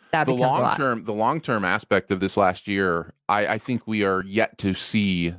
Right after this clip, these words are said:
Speaker 2: the ramifications psychologically on trying to figure out what new normal looks like or what getting back to normal looks like or all that. And then there are others who just never quit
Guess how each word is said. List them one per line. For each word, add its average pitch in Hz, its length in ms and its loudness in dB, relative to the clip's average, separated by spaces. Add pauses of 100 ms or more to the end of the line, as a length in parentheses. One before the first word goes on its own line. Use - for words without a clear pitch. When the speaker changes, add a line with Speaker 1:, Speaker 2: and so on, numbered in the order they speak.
Speaker 2:
the 101 100 0
ramifications 92 800 0
psychologically 82 920 0 (380)
on 87 280 0
trying 92 440 0
to 92 220 -2
figure 90 420 -2
out 87 220 0
what 82 180 -2
new 90 160 -2
normal 90 300 0
looks 87 320 0
like 82 380 0
or 87 160 2
what 87 180 -2
getting 90 260 0
back 85 260 -2
to - 100 -10
normal 82 340 -2
looks 82 260 -2
like 80 320 0
or 71 280 -2
all 82 100 0
that. 82 240 0
And 190 140 -2
then 269 140 0
there 240 180 0
are 165 80 0
others 165 420 -2
who 156 180 0
just 147 240 -8
never 131 300 0
quit 135 300 -2